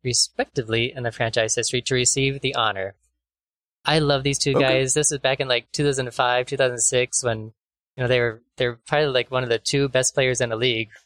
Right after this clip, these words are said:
Speaker 1: and, uh, they're on the same play-, same team for the Suns, and I just love that. So, um, we get to see their jerseys hanging from the Raptors, <laughs> rafters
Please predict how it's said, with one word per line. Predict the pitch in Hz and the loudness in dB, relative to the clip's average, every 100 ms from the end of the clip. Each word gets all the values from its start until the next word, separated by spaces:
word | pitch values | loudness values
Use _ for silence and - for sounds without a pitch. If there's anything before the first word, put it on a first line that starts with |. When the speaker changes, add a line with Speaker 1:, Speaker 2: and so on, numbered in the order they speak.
| _ | _
Speaker 1:
and, | 135 113 113 | -6 -6 -4
uh, | 120 | -4
they're | 113 117 | 0 0
on | 135 | 2
the | |
same | 123 139 139 | 0 0 0
play-, | 147 147 - _ - | -2 -2 -8 _ -8
same | - 143 151 | -2 0 0
team | - 156 | -2 -2
for | 165 | 0
the | 165 | 0
Suns, | 151 143 151 151 | 0 0 -2 -2
and | 120 117 - _ - _ _ _ 120 | -4 -6 -18 _ -20 _ _ _ 0
I | 131 | 0
just | 147 | 2
love | 147 123 | 0 0
that. | 113 110 | 0 2
So, | 123 117 117 123 | 2 2 0 -4
um, | 123 - | -8 -4
we | 135 151 | -4 -2
get | 160 | 0
to | 151 | 0
see | 156 143 | 0 0
their | 131 139 143 | 0 0 0
jerseys | - 135 123 117 117 | 0 0 0 -2 -2
hanging | 127 127 | -2 -2
from | 127 127 | -4 -4
the | |
Raptors, | 120 120 117 107 101 101 - | 0 -2 -2 -6 -8 -12 -12
<laughs> | 135 | -4
rafters | 135 143 - - 156 123 113 | -2 -2 -8 -2 0 0 -2